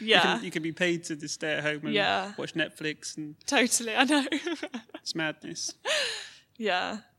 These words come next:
Speaker 1: And have
Speaker 2: But
Speaker 1: you been productive, would you say, on your time off? Have you been learning any skills, investing in anything? Or?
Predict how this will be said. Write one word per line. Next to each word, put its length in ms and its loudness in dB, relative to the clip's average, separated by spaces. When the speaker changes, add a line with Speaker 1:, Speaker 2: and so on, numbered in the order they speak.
Speaker 1:
And 80 2
have 80 4
Speaker 2:
But 60 0
Speaker 1:
you 60 0
been 400 0
productive, 560 2
would 100 -8
you 60 -4
say, 160 2
on 160 -2
your 120 0
time 320 2
off? 140 0
Have 60 -4
you 60 -2
been 200 0
learning 260 4
any 140 0
skills, 460 -2
investing 400 -4
in 80 -4
anything? 340 -6
Or? 240 -6